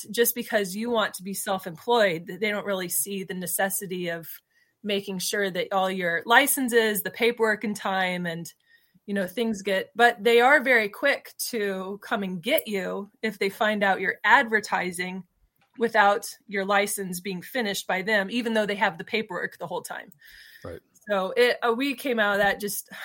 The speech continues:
Speaker 1: I mean, being self-employed is a, a good idea. I would love to do it, but the, the things that you have to go through to end up, anyways, he went back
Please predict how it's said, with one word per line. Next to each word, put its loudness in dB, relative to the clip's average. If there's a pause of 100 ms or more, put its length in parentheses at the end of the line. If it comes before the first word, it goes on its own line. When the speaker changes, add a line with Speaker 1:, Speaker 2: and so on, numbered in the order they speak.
(220)
Speaker 1:
I -6
mean, -6 (380)
being -2
self-employed 0
is -4
a, -2
a -8
good 0
idea. 0
I -4
would -6
love 4
to -4
do -2
it, -4 (100)
but -8
the, -6 (220)
the -4 (140)
things -4
that -6
you -8
have 0
to -6
go -2
through -6 (220)
to -10
end -2
up, -2 (400)
anyways, 0
he -4
went 0
back 4